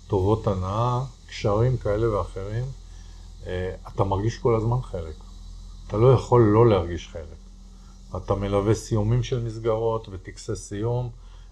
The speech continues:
ומפגשים עם משפחות, ואתה מלווה סיטואציות מאוד מאוד מרגשות בקטע הזה. שאנשים עושים דרך, פשוט עושים דרך.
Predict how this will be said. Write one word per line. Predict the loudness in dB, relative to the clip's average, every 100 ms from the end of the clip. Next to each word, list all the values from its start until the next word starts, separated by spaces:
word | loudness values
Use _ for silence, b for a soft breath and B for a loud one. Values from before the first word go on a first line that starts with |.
| b
ומפגשים | -2 0 2 0 0 0
עם | 0
משפחות, | -2 -4 -8 0 2 2 0 -8 -8 -6 -6 -6 -10 -14 b b b b b -20 -18 -8
ואתה | -6 -2
מלווה | -2 0 0 0
סיטואציות | 0 -2 0 0 0 0 0 0 0
מאוד | 0 4 4 4
מאוד | 2 2
מרגשות | 0 -2 -4 -6 -6
בקטע | -10 -12 -14 -14
הזה. | -12 -14 -18 -20 -20 -20 -20 -20 -20 -18
שאנשים | -8 -4 -4 -2 -2 0
עושים | -2 -2 -2 -2
דרך, | 0 0 0 -4 -8
פשוט | -8 -6 -6 -8
עושים | -10 -12 -8
דרך. | -8 -8